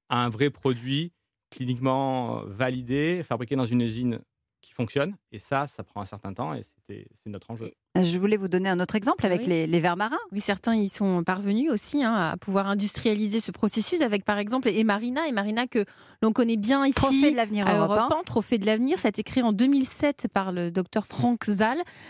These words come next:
Speaker 3: Alors lui, il s'est rendu compte que, que les vers marins sont capables de ne pas respirer pendant plusieurs heures quand ils sont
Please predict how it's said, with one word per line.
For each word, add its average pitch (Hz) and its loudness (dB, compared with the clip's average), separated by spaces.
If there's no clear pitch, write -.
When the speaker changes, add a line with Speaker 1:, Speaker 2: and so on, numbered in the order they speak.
Speaker 3:
Alors 208 2
lui, 277 -2
il 359 -4
s'est 311 -2
rendu 277 0
compte 302 -2
que, 190 0
que 202 -2
les 202 2
vers 277 0
marins 220 2
sont 214 0
capables 214 0
de 202 4
ne 196 4
pas 190 0
respirer 226 0
pendant 220 0
plusieurs 208 0
heures 262 0
quand 233 -4
ils 226 0
sont 320 0